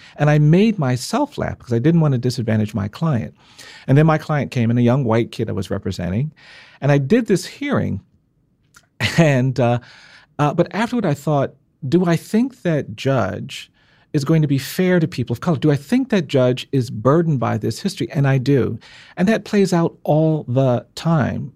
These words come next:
But I think even more significantly, uh, Brian, is that we haven't actually acknowledged this history of race. You know, I live in Alabama. In Alabama, uh, Confederate Memorial Day is a state holiday.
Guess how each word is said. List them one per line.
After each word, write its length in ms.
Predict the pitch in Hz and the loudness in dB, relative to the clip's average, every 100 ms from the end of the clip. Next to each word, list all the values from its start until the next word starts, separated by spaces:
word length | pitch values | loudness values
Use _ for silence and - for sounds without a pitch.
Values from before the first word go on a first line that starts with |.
| - | 0
But 120 | 160 | 2
I 60 | 160 | 4
think 180 | 214 | 2
even 180 | 214 175 | 2 2
more 460 | 135 151 190 190 180 _ - | 4 4 4 0 -4 _ -12
significantly, 960 | - 123 135 170 139 120 104 101 98 - | -4 0 2 2 -2 -4 -2 -4 -6 -6
uh, 160 | 104 | -6
Brian, 480 | 101 101 95 101 135 - - | -2 -4 -2 -4 -6 -6 2
is 200 | 165 143 | 2 4
that 140 | 170 | 2
we 140 | 185 | 2
haven't 540 | 160 - 214 214 202 - _ _ _ _ _ 127 | 2 0 -2 0 -2 -4 _ _ _ _ _ -6
actually 580 | 123 - 110 95 104 _ _ _ _ - | -6 -6 -8 -10 -12 _ _ _ _ -4
acknowledged 560 | 131 131 135 131 117 | -2 2 2 2 -2
this 160 | 113 - | -6 -6
history 260 | 110 - 113 | -8 -6 -8
of 100 | 107 | -6
race. 400 | 120 107 - - _ - | -8 -10 -14 -18 _ -4
You 80 | |
know, 80 | 139 139 | 0 2
I 20 | |
live 180 | 165 170 | 2 2
in 80 | 160 | 2
Alabama. 680 | 139 131 113 113 131 170 - _ _ _ _ _ | 0 0 0 0 0 -2 -8 _ _ _ _ _
In 140 | 120 139 | -2 2
Alabama, 760 | 139 160 147 120 123 147 175 - _ - | 2 2 0 0 0 -2 -6 -10 _ -8
uh, 340 | 117 120 120 - | -4 -2 -4 -8
Confederate 580 | - 147 - 160 156 165 | -2 -2 0 0 0 0
Memorial 440 | 165 165 190 196 135 | 2 4 4 2 0
Day 200 | 123 131 | -2 -2
is 180 | 147 | -2
a 60 | 160 | -2
state 280 | - 156 156 | 0 0 0
holiday. 580 | 185 196 101 87 92 | 0 -2 -2 -6 -10